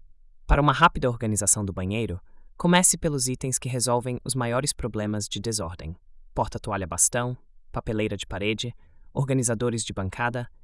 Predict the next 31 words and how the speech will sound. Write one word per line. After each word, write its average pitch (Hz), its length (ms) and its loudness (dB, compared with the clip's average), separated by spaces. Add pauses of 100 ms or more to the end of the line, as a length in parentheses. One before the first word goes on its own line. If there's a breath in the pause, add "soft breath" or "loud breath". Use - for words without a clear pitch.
(140)
e - 60 -12
canal 135 400 0
organizador 110 640 -4
inox. - 560 -6 (920)
Esses 147 260 6
acessórios 135 640 4
otimizam 135 540 0
espaço, 95 580 -2
facilitam 135 540 0
a 110 40 -4
limpeza 95 580 -2 (340)
e 143 120 0
evitam 160 320 0
furos 160 460 -2
desnecessários 127 1040 0
quando 147 220 0
usados 135 400 0
junto 143 260 -2
com 135 140 -6
fita 143 280 -6
dupla 151 320 -4
face - 380 -2
resistente. 107 640 -6 (140)
Se - 160 0
você 165 200 4
compra 185 320 2
materiais 131 520 0
de - 80 -4
construção 113 640 0
e 98 60 -2
acabamentos, - 840 -4